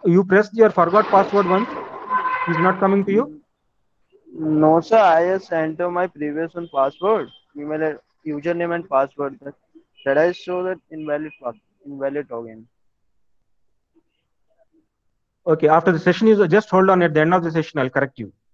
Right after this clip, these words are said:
Speaker 1: Okay?
Speaker 2: Okay.
Speaker 1: Uh, hold on, just, uh, end of the session, I'll correct it now. We'll do it now.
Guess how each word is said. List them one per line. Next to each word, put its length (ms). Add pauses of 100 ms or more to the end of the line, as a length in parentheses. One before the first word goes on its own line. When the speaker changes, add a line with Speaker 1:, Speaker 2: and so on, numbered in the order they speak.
(220)
Speaker 1:
Okay? 240 (240)
Speaker 2:
Okay. 280 (480)
Speaker 1:
Uh, 140
hold 260
on, 140
just, 260
uh, 40
end 420
of 100
the 60
session, 320
I'll 160
correct 260
it 160
now. 220
We'll 240
do 100
it 140
now. 220